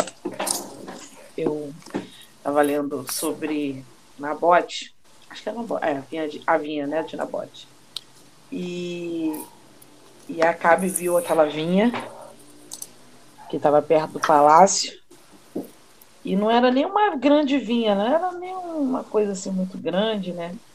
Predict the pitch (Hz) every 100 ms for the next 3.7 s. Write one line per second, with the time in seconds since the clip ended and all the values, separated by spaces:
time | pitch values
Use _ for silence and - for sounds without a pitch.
0 | - - - 170 170 - 226 233 - 185
1 | 175 160 156 - 156 151 - 147 143 151
2 | 147 151 147 147 143 143 139 143 - 135
3 | 135 135 185 208 175 - -